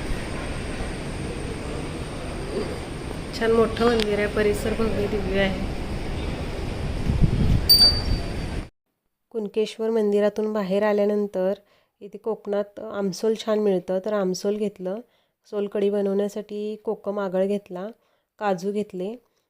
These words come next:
आणि श्लोकला इथले जेली चॉकलेट आवडतात, तर ते जेली चॉकलेट घेतलं आणि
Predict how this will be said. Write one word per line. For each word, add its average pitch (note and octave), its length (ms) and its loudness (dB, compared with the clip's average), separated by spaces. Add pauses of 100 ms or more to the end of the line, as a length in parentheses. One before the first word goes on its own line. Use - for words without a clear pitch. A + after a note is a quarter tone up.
(140)
आणि F#3+ 360 -4
श्लोकला G#3+ 640 -2
इथले G#3 500 0 (100)
जेली G3 240 4
चॉकलेट G3+ 500 -6
आवडतात, F#3+ 480 -2 (140)
तर G#3 120 -8
ते G#3 280 -10
जेली F#3+ 240 -2
चॉकलेट F#3+ 380 -6
घेतलं F#3 400 -6 (120)
आणि F#3+ 600 -4